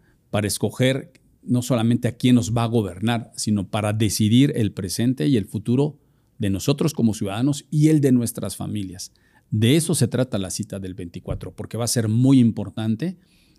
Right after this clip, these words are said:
¿sí? Las elecciones que vienen, por esto que te menciono, de todo lo que se va a renovar, y porque además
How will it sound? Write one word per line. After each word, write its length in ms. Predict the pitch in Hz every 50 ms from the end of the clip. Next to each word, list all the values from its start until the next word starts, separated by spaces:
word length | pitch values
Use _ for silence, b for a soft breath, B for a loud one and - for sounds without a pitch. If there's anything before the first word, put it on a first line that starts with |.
| b _
¿sí? 360 | - - 104 110 - - -
Las 260 | - 123 104 95 - -
elecciones 500 | 101 101 95 - - 107 110 107 107 -
que 100 | 113 98
vienen, 300 | 98 101 117 127 127 127
por 160 | - 101 101
esto 280 | 110 113 - - 120 -
que 340 | - 98 92 98 - - -
te 80 | - 98
menciono, 540 | 95 92 87 85 - 139 170 196 170 110 95
de 140 | 95 92 90
todo 160 | - 110 113
lo 120 | 113 113
que 80 | - 107
se 120 | - 101
va 80 | 95 95
a 40 | 95
renovar, 480 | 101 98 95 95 107 127 170 190 b b b b b b b b b b b -
y 80 | 123
porque 260 | 127 160 147 - 151
además 480 | 147 151 135 117 120 139 143 - -